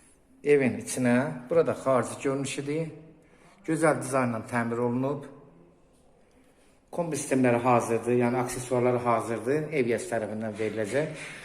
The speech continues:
Buradan sağ tərəfdə bir mətbəxdir. Mətbəx təxmini on kvadrat olar. Az fərq eləyər, yəni təxmini kvadratlar deyirəm. Ev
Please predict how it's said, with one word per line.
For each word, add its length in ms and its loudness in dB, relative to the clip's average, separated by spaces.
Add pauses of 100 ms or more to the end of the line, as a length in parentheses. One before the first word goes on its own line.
(160)
Buradan 340 4
sağ 160 4 (140)
tərəfdə 360 2
bir 220 -2 (2500)
mətbəxdir. 800 0 (1300)
Mətbəx 460 2
təxmini 500 0 (880)
on 200 2
kvadrat 480 0
olar. 380 0 (340)
Az 240 2
fərq 300 2
eləyər, 340 2
yəni 200 -2
təxmini 420 -4
kvadratlar 680 -2
deyirəm. 380 0 (1400)
Ev 200 0